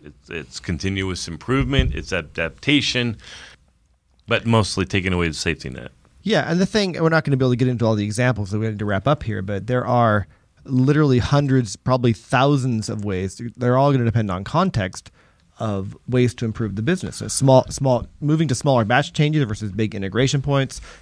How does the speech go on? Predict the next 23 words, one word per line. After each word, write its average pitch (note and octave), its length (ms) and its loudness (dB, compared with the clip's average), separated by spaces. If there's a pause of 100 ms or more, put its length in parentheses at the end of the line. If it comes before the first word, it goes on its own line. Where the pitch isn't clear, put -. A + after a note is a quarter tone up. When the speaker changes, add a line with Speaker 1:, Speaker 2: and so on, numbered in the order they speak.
(180)
Speaker 2:
moving B2 300 4
to G2 60 -2
trunk-based B2 520 2
development, B2+ 600 0 (420)
uh, G#2 160 0
moving, A#2 340 0 (240)
which A2+ 160 -2
is G#2+ 240 -4
similar B2 300 2
to A#2+ 100 -2
a G#2+ 60 0
model G#2+ 200 2
you're G2+ 120 -4
talking E3 340 4
about. C#3+ 240 4 (420)
Uh, A2 300 6 (100)
those C#3+ 340 0
are B2+ 120 -2
all C3 540 2 (840)
changes C#3+ 640 0
that G2+ 140 -8
will G#2 100 -4
s-, - 240 -8